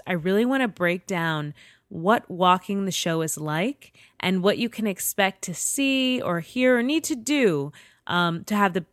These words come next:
best possible experience at the show. Now, usually Toy Fair has some big fancy opening, um, with a celebrity guest,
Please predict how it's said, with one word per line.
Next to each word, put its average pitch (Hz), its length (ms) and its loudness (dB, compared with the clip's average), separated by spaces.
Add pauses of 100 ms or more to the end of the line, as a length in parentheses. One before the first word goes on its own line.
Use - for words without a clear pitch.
best - 380 -2
possible 185 540 0
experience 156 680 -6
at 143 220 -6
the 151 80 -6
show. - 460 -10 (1300)
Now, 226 260 4
usually 285 640 2
Toy 196 240 0
Fair 220 200 2
has 180 280 2
some 175 280 -2
big 175 640 0
fancy 165 580 -4
opening, 185 680 -2 (280)
um, 170 340 0
with 180 140 -2
a 170 80 -4
celebrity 170 640 -4 (160)
guest, 240 640 2